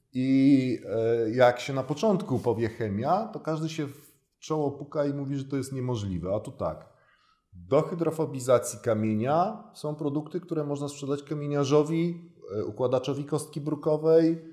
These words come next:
e, komuś, kto robi pomniki na, e, cmentarzu. E, Weissholz to jest właśnie produkt, który do zwalczania sinizny drewna, więc każdy, kto ma do czynienia z drewnem, boryka się z, e, problemem sinizny drewna.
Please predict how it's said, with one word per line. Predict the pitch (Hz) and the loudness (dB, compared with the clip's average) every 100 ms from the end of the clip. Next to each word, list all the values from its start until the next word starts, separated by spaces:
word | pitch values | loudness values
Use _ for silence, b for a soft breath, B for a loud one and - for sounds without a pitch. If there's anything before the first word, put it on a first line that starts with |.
| - _ - | -20 _ -8
e, | 104 107 | -2 -2
komuś, | 107 139 139 - | 2 0 0 -4
kto | 139 | 0
robi | 123 123 | 0 0
pomniki | 123 135 143 147 - 147 | -2 -2 -2 -4 -6 -6
na, | 143 139 139 135 135 135 131 123 - 107 113 117 120 120 120 123 123 123 127 | -2 2 2 2 2 2 0 0 -4 -6 -4 -4 -2 -2 -2 -2 -2 0 -2
e, | |
cmentarzu. | 127 151 139 139 127 127 143 165 170 170 B B _ | -2 -4 -2 6 6 6 4 4 2 -4 B B _
E, | 98 110 110 110 110 | -2 2 4 4 2
Weissholz | 107 143 156 151 135 - | 4 4 4 -2 -2 -2
to | 127 | 0
jest | 123 117 | 0 0
właśnie | 127 127 123 | -2 -2 -4
produkt, | 135 123 120 - | -2 -2 -2 -8
który | - 123 | -10 -6
do | 120 123 | 0 0
zwalczania | 127 127 131 127 | 0 -2 -2 -4
sinizny | 120 131 131 123 131 | -4 -4 -4 -2 -2
drewna, | 120 127 139 147 | 4 2 4 0
więc | 143 - | -2 -6
każdy, | - 139 110 113 | 0 0 0 -4
kto | - | -2
ma | 101 98 - 107 | 0 -2 -4 -4
do | |
czynienia | 110 110 113 113 113 | -4 -4 -2 0 0
z | 107 | 0
drewnem, | 113 101 107 101 101 | 0 0 0 0 -2
boryka | 113 110 139 131 101 | -2 2 2 2 -4
się | 95 95 | -6 -8
z, | 85 - | -8 -4
e, | 110 107 | 0 0
problemem | 104 110 107 107 107 | 0 -2 0 0 0
sinizny | 110 113 98 98 | -2 -2 -2 -2
drewna. | 90 90 80 85 | -2 -2 -4 -6